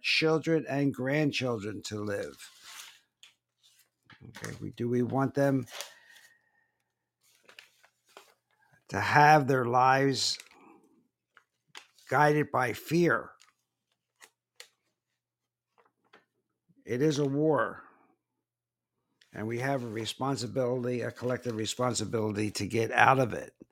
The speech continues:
So let's really see, are you the C E O of your own body? Do you take a booster shot because you know the side effects,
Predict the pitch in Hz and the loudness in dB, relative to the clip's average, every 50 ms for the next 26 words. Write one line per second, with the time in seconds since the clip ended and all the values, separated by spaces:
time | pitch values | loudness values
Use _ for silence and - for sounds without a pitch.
0 | _ - - - - - - - - - - - - - - - - _ _ _ | _ -20 -20 -20 -20 -20 -20 -20 -20 -20 -20 -20 -20 -20 -20 -20 -20 _ _ _
1 | _ _ _ _ _ _ _ _ _ _ _ _ _ _ _ _ - - _ _ | _ _ _ _ _ _ _ _ _ _ _ _ _ _ _ _ -20 -20 _ _
2 | _ _ _ _ _ _ _ _ - - - - 139 147 156 175 196 185 - - | _ _ _ _ _ _ _ _ -10 -4 2 8 8 10 12 10 10 8 8 4
3 | - - - - - - - - - 147 156 180 196 196 202 185 - - - 185 | -2 -8 -16 -20 -20 -20 -20 -16 -4 2 4 4 6 6 6 4 4 4 4 6
4 | 196 175 131 117 120 127 143 156 151 165 190 202 196 175 151 - - - 151 165 | 6 6 6 6 6 6 6 6 6 6 4 4 4 4 4 4 4 4 2 2
5 | 151 151 156 160 156 151 147 143 135 120 131 135 127 123 123 131 127 123 110 120 | 4 4 4 4 6 6 6 6 4 4 2 0 2 2 2 2 2 2 2 2
6 | 113 110 107 98 - - - 95 - - - - 101 - _ _ _ _ _ _ | 2 2 2 0 -2 -6 -8 -12 -16 -18 -20 -20 -20 -20 _ _ _ _ _ _
7 | _ _ _ _ _ _ _ _ _ _ _ _ _ _ _ _ _ _ - 107 | _ _ _ _ _ _ _ _ _ _ _ _ _ _ _ _ _ _ -2 2
8 | 147 156 - - 170 165 160 - 151 131 113 131 147 156 147 - 147 139 - - | 2 2 4 4 4 4 6 6 2 2 4 4 4 4 4 2 0 0 2 4
9 | 147 143 147 143 139 127 - - 131 139 139 135 131 117 - - - - - _ | 4 4 4 4 0 -2 0 0 0 2 2 2 2 0 -2 -4 -6 -8 -12 _
10 | - 107 131 131 131 123 120 131 135 139 139 143 147 147 135 117 117 123 110 113 | -10 -6 -4 -2 0 0 0 2 2 4 4 4 4 4 2 0 0 -2 -2 -2
11 | 113 110 101 - - - _ _ _ _ _ _ _ _ _ _ _ _ _ _ | -4 -6 -8 -10 -14 -20 _ _ _ _ _ _ _ _ _ _ _ _ _ _
12 | - - - 139 147 151 151 156 - - 160 165 180 170 - - - - - - | -10 -2 2 6 6 6 6 6 4 4 4 4 4 2 0 -4 -4 -4 -4 -6
13 | - - - | -8 -14 -20